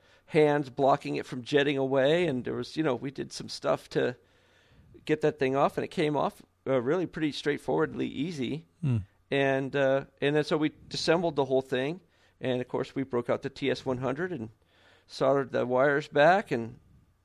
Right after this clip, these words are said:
Speaker 1: uh, you know, dang if we didn't put it together. Took us a couple hours all told. Uh,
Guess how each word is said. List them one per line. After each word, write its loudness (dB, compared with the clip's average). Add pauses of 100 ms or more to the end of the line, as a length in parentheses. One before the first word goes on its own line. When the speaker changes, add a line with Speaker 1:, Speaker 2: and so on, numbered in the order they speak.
(100)
Speaker 1:
uh, 0 (680)
you -2
know, 0 (400)
dang 0
if -10
we -2
didn't 0
put -2
it -20
together. 0 (280)
Took -6
us -10
a -12
couple -2
hours 2
all 2
told. 2 (720)
Uh, 2